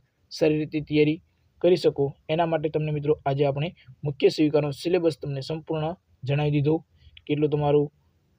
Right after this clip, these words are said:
સમય રહેશે, કેટલા માર્કનું તમારું પેપર રહેશે, નેગેટિવ માર્કિંગ છે કે નથી, આ બધા જ પ્રશ્નો કોમેન્ટ બોક્સમાં આવતા હતા,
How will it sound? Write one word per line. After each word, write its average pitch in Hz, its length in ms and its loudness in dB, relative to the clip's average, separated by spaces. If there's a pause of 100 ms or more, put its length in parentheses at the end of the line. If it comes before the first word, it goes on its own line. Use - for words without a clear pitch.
(300)
સમય 156 320 2
રહેશે, 147 380 4
કેટલા 147 340 -2
માર્કનું 143 360 -2
તમારું 135 300 -4
પેપર 127 340 2
રહેશે, 147 520 2
નેગેટિવ 127 300 -4
માર્કિંગ 135 420 -4
છે 156 280 0
કે 151 180 -4
નથી, 143 320 -4 (340)
આ - 60 -10
બધા 135 360 0
જ 170 100 -4
પ્રશ્નો 151 360 -2
કોમેન્ટ 156 360 -6
બોક્સમાં 151 400 -2
આવતા 147 300 0
હતા, 160 220 -2